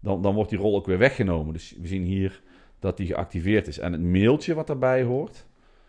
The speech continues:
dat is dit. Hè, dus je krijgt dit als beheerder, krijg je dit binnen. "Approve or deny Bruce Banner's request to activate the Exchange Administrator role." En heb hier een linkje direct naar deze plek.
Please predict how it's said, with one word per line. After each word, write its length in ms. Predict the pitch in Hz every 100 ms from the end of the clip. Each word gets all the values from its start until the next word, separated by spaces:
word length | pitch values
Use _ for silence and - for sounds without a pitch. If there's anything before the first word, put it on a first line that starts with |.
| _ _
dat 180 | - 110
is 140 | 101 85
dit. 360 | 95 - - _ _ _ - - -
Hè, 160 | 98 135
dus 220 | 107 87
je 80 | 95
krijgt 280 | 104 92
dit 160 | 98 85
als 160 | 90 85
beheerder, 340 | 90 104 -
krijg 200 | 98 87
je 60 | 85
dit 100 | 85
binnen. 280 | 120 123
"Approve 400 | 90 - 120 117
or 60 | 101
deny 380 | 98 98 92 92
Bruce 280 | 92 95 85
Banner's 300 | 92 92 -
request 340 | 80 85 82
to 100 | - -
activate 460 | 85 82 87 82
the 120 | -
Exchange 400 | 73 - 82 78
Administrator 640 | 76 78 78 - 76 71 76
role." 240 | 76 71
En 60 | 73
heb 100 | 76
hier 160 | 87
een 80 | 78
linkje 520 | 80 95 92 90 85 - - _
direct 400 | - 92 95 95
naar 240 | 92 82 80
deze 320 | 87 80 73
plek. 320 | 107 107 -